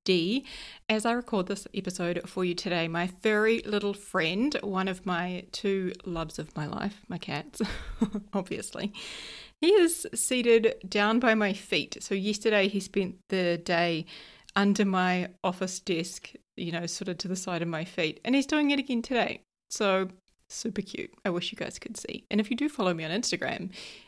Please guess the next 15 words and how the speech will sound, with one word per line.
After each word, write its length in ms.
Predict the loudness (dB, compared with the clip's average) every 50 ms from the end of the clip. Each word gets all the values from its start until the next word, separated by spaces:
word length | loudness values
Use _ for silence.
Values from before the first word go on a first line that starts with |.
| _ _ -4
I 120 | -2 -2
do 260 | -2 0 0 0 0 0
share 300 | 0 2 2 4 4 2
this 200 | 0 -2 -6 -4
kind 220 | -4 -4 -4 -4
of 60 | -4
shit. 280 | -6 -6 -6 -6 -8 -10 -14 -14 -12 -12 -12 -12 -14 -16 -20 -10 _ -2
I 100 | -2 -2
am 300 | -2 -2 -2 -2 -2 -4
cat 340 | -4 -4 -2 -2 -2 -2 -4
obsessed. 540 | -4 -4 -4 -2 -2 -2 -2 -2 -2 0 0 2 2 2 0 0 -4 -4 0 0
<laughs> 500 | 0 2 2 0 2 2 2 0 2 2
I 80 | 0 -2 0
love 340 | 2 4 4 4 4 4 4
the 220 | 4 4 4 2